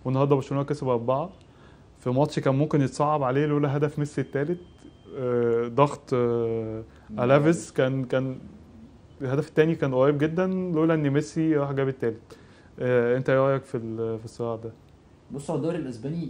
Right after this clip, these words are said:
Speaker 2: اخر سنتين بالذات، ال-، ال-، الفوارق اللي فيه ما بين برشلونه وريال مدريد، حتى لو الفوارق على مستوى الاسماء اللعيبه وال-، والتشكيل والمدربين وال-، والاموال والامور الماديه، لا، الامور مختلفه تمامًا. انت بتشوف دلوقتي اتلتيكو مدريد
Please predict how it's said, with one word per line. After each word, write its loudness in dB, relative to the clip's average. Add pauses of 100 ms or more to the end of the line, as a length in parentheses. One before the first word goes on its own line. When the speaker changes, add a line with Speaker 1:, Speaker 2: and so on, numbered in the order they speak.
Speaker 2:
اخر -10 (220)
سنتين -8
بالذات، -6 (440)
ال-، -10 (100)
ال-، -10
الفوارق -6
اللي -6
فيه -6
ما -4
بين -4
برشلونه -6
وريال -4
مدريد، -6
حتى -10
لو -6
الفوارق -6
على -6
مستوى -6
الاسماء -8
اللعيبه -8
وال-، -10
والتشكيل -4
والمدربين -4
وال-، -12
والاموال -6 (500)
والامور -4
الماديه، -2
لا، -4
الامور -6
مختلفه -6
تمامًا. -8 (260)
انت -14
بتشوف -14
دلوقتي -8
اتلتيكو -12
مدريد -6